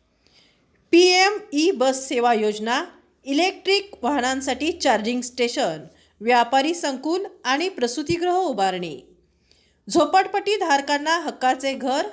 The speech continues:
जागतिक दर्जाचा संगीत प्रकल्प, पर्यटन, संस्कृती आणि रोजगार वाढीसाठी, तसेच महानगरपालिकेची नवीन प्रशासकीय इमारत,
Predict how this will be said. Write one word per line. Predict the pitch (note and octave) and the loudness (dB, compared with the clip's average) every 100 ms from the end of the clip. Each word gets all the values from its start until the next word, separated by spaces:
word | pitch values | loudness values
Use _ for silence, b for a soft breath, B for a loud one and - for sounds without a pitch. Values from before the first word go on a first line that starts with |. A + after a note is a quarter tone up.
| - _ F#3 | -14 _ -4
जागतिक | A#3+ B3+ B3 F#4+ G#4 D#4 | 2 2 0 -4 -2 0
दर्जाचा | C#4 A#3 C4 C4 D4 F#4+ | -2 0 -2 -2 -4 -4
संगीत | - B3+ A#3+ E4+ E4+ | -4 -6 -2 -4 -4
प्रकल्प, | A3+ G#3+ G#3+ F#3 E3+ C3 - b b b b b b - | -6 -2 -2 -2 -8 -10 -18 b b b b b b 2
पर्यटन, | C4+ C4+ D4+ D4+ E4 G#4 - - - | 4 4 2 2 2 0 -8 -20 -2
संस्कृती | D#4+ D4+ D4+ - F#4+ G4+ G#4+ - | 2 2 2 -2 -2 2 0 0
आणि | C#4 D4+ F4 F#4+ | 0 0 2 2
रोजगार | B3 G3+ B3 A#3+ | 2 2 2 2
वाढीसाठी, | A#3+ A#3 C4 C4+ C4 D#4 _ _ _ _ _ _ _ _ _ _ _ _ _ _ _ | 0 -4 -6 -8 -6 -8 _ _ _ _ _ _ _ _ _ _ _ _ _ _ _
तसेच | C#4+ C#4 D#4+ F4 D4+ | 2 4 4 4 -2
महानगरपालिकेची | B3 C#4+ F#4+ G4 F#4+ G#4 G4+ F4 F4 F4 F4+ F4 F4 F#4 G4 | -4 0 2 2 0 0 2 2 2 -2 -4 -2 -2 0 -2
नवीन | D4+ B3 D4 | -2 -2 -2
प्रशासकीय | D4 C#4+ D4 C#4+ - C#4 | -4 -2 0 0 0 2
इमारत, | C4+ B3+ B3+ C#4+ | 2 2 2 4